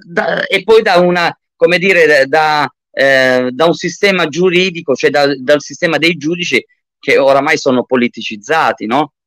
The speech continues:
Dalla magistratura politicizzata. Ecco, mo-, come dire, sono stati messi lì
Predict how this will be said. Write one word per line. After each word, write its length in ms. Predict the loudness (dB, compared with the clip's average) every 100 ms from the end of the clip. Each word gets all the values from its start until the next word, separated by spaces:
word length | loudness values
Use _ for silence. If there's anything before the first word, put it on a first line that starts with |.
| _
Dalla 220 | -2 0
magistratura 640 | 0 -2 -2 -2 0 0 0
politicizzata. 920 | 0 -2 -10 -16 -8 -6 -6 -10 -18 _ _ _ _ _
Ecco, 340 | -4 -2 -2
mo-, 160 | -6 -4
come 220 | -4 -2
dire, 220 | 0 0
sono 140 | -2 -4
stati 280 | -4 -4 -2
messi 340 | -4 -2 -4
lì 300 | 0 0